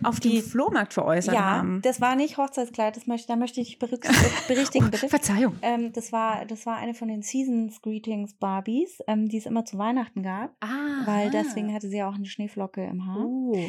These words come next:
Speaker 2: Und das
Speaker 1: mhm.
Speaker 2: ist die Barbie, die ich noch am längsten behalten habe, weil ich immer gehofft habe, vielleicht
Speaker 1: Mhm.
Speaker 2: steigt die an Wert.
Speaker 1: Ja.
Speaker 2: Und dann war es mir egal.
Speaker 1: Oh ja.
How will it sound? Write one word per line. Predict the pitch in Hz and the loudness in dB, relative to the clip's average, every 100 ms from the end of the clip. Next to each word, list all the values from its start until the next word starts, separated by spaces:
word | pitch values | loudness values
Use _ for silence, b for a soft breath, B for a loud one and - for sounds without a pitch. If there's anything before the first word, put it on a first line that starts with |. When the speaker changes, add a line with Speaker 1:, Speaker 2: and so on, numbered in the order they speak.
| B | B
Speaker 2:
Und | 202 | 0
das | 190 | 2
Speaker 1:
mhm. | 196 | 4
Speaker 2:
ist | 262 | 2
die | 233 | 0
Barbie, | 220 240 | -4 -4
die | 233 226 | -6 -8
ich | 226 | -10
noch | 226 226 226 | -8 -8 -6
am | 214 | -4
längsten | 214 240 277 247 | -2 -2 0 2
behalten | 226 220 254 233 202 | 2 4 2 0 0
habe, | 202 214 | 2 2
weil | 202 | 0
ich | 202 - | -2 0
immer | 240 247 | 2 2
gehofft | 208 220 233 - | 0 -2 -4 -2
habe, | 254 254 | 0 0
vielleicht | 247 202 202 214 190 | -2 -2 0 4 6
Speaker 1:
Mhm. | |
Speaker 2:
steigt | 190 196 208 185 | 6 6 4 2
die | 190 | -2
an | 185 | -2
Wert. | 185 202 294 - | -2 -2 -4 -4
Speaker 1:
Ja. | 196 190 202 | -2 -2 -2
Speaker 2:
Und | - | -4
dann | 202 | -4
war | 190 | -2
es | 185 | -4
mir | 175 | -6
egal. | - - - _ _ B B B | -6 -10 -18 _ _ B B B
Speaker 1:
Oh | - 220 | -2 0
ja. | 190 180 | 0 -4